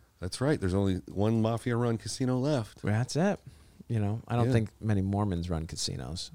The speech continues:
Speaker 2: but
Speaker 1: That's interesting
Speaker 2: we certainly
Speaker 1: because
Speaker 2: settled the town.
Speaker 1: on television, they do.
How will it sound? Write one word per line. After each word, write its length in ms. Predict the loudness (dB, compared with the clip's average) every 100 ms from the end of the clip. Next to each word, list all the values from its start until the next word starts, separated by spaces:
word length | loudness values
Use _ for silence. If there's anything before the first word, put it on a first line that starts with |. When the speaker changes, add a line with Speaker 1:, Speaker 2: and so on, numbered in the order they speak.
| -4
Speaker 2:
but 240 | -4 -4 _ -6
Speaker 1:
That's 260 | -4 0
interesting 520 | 0 0 -2 -2 0 2
Speaker 2:
we 80 |
certainly 320 | 2 2 2 2
Speaker 1:
because 120 | 4
Speaker 2:
settled 320 | 4 4 0
the 40 | -4
town. 380 | -8 -8 -8 -6
Speaker 1:
on 240 | -2 -2 -2
television, 840 | -2 0 0 -2 -8 -10 -10 -10 -12 _ _ -20 -20 -20 _ _ -20 -20 -20 -20 _ _ _ _ _ _ _ _ _ _ _ -4
they 200 | 0 0
do. 360 | 2 4 4